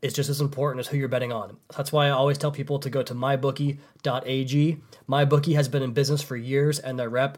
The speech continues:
is rock solid. They do one hundred percent cash bonuses, so off the bat, you're making money for doing absolutely nothing.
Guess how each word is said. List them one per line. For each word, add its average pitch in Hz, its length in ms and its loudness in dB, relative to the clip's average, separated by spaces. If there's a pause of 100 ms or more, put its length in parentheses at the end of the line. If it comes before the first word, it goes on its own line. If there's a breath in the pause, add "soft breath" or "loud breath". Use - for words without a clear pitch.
is 117 220 -8
rock 127 280 -2
solid. 107 400 -6 (280 loud breath)
They 127 100 -4
do 127 140 -4
one 139 100 4
hundred 160 220 2
percent 147 360 -2
cash 147 300 -4
bonuses, 139 520 -2 (200 loud breath)
so - 160 -6
off 147 300 2
the 151 80 -2
bat, 139 260 -2
you're 139 100 -2
making 139 280 -2
money 131 200 -4
for 135 140 -8
doing 135 320 -6
absolutely 127 480 -6
nothing. 113 400 -8